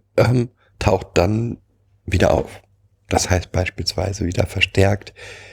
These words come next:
Emotionen kommen-, kommentieren. Also, ähm, ich bin grad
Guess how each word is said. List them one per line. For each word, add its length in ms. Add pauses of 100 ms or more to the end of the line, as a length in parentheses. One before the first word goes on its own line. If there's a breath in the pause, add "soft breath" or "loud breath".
(320 loud breath)
Emotionen 840 (1000)
kommen-, 480 (300)
kommentieren. 760 (760)
Also, 480 (120)
ähm, 400 (720 soft breath)
ich 340
bin 280
grad 680